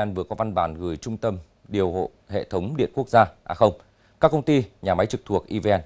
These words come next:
và một số đơn vị liên quan về việc kiểm điểm trách nhiệm tập thể, cá nhân để xảy ra tình huống thiếu điện. Cụ thể, A không chịu trách nhiệm tập thể, cá nhân liên quan đến việc tính toán, dự báo nhu cầu, huy động tổ máy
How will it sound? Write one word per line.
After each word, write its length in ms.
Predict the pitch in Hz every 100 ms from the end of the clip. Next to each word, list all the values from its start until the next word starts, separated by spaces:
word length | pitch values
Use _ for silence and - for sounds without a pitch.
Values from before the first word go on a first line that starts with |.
| -
và 120 | 82
một 140 | 80 -
số 140 | 101
đơn 140 | 147
vị 100 | 110
liên 140 | 85 101
quan 180 | - 98
về 100 | 87
việc 260 | 82 95 - _ _ -
kiểm 160 | 139 117
điểm 160 | 95
trách 180 | 120 151
nhiệm 140 | 127
tập 120 | - -
thể, 140 | 90
cá 160 | 73 104
nhân 180 | 135 110 -
để 140 | 90 76
xảy 180 | - 78
ra 200 | 92 78
tình 120 | 85 78
huống 140 | 80
thiếu 140 | 87
điện. 120 | 82 - _ _ _ _ _ _ _ _ _ _ _ _ _ _ _ _ _ _ _ _ _ _ _ _ _ _ _ _ _ _ _
Cụ 120 | 143
thể, 120 | 139
A 140 | 107 131
không 220 | 156 131
chịu 120 | 117
trách 80 | 143
nhiệm 160 | 123 95
tập 100 | -
thể, 220 | 107 87
cá 180 | - 98
nhân 200 | 131 117 -
liên 180 | - 113 -
quan 160 | 107 98
đến 140 | 113
việc 200 | 107 -
tính 160 | 101 117
toán, 260 | 98 113 185 - - -
dự 120 | 120
báo 140 | 104
nhu 140 | 143 135
cầu, 260 | 113 92 - - - - -
huy 80 |
động 220 | 139 104 107
tổ 200 | 107 80
máy 320 | 85 107